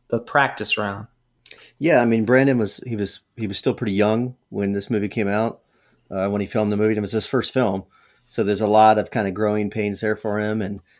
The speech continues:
Speaker 2: and his character is kinda asked to do quite a bit, uh, by comparison, you know? Like, he's, he, he basically goes from working heel to working face throughout the film. But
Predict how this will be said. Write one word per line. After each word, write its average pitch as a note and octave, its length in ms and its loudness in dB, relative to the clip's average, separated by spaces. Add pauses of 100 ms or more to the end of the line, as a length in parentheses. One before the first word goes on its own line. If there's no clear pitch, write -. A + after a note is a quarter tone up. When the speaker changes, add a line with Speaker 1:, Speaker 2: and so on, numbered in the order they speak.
(140)
Speaker 2:
and A2 80 0
his A2+ 140 0
character D3+ 460 0
is G#2 120 -2
kinda C#3 240 -4
asked A2+ 460 -4
to A2 80 -6
do G2+ 520 -2 (220)
quite A#2+ 220 0
a F#2 60 -4
bit, G2+ 320 0 (640)
uh, F2+ 300 -8 (500)
by F#2+ 180 -4
comparison, G2 640 -6
you F#2 80 -6
know? F#2+ 180 -4 (480)
Like, G2 140 -12
he's, G#2+ 220 -6 (360)
he, G2 220 -6
he G#2 140 -8
basically G#2+ 340 -2
goes G2+ 300 0
from G2+ 180 -4
working G#2 360 -2
heel G#2+ 280 0
to G2+ 80 -2
working G2 340 -4
face G2+ 500 -2 (520)
throughout G2+ 240 -2
the F#2 100 -12
film. G2+ 420 -4 (460)
But G2 380 -4